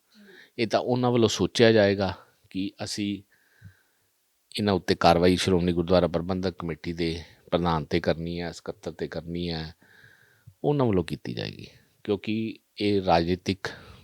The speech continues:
ਮਸਲਾ ਹੁੰਦਾ ਸ਼੍ਰੋਮਣੀ ਗੁਰਦੁਆਰਾ ਪ੍ਰਬੰਧਕ ਕਮੇਟੀ ਤੇ ਅਕਾਲੀ ਦਲ ਦਾ। ਜਿੰਨੇ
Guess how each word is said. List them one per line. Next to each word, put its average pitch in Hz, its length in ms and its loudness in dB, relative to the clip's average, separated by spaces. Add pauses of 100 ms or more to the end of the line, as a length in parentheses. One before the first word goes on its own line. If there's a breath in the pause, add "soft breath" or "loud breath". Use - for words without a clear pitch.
(960 soft breath)
ਮਸਲਾ 95 340 2
ਹੁੰਦਾ 92 300 -2
ਸ਼੍ਰੋਮਣੀ 90 420 -4
ਗੁਰਦੁਆਰਾ 87 340 0
ਪ੍ਰਬੰਧਕ 87 420 -4
ਕਮੇਟੀ 85 340 -6
ਤੇ - 240 -2
ਅਕਾਲੀ 143 340 -4
ਦਲ - 180 -12
ਦਾ। - 160 -14 (1080 soft breath)
ਜਿੰਨੇ 113 680 0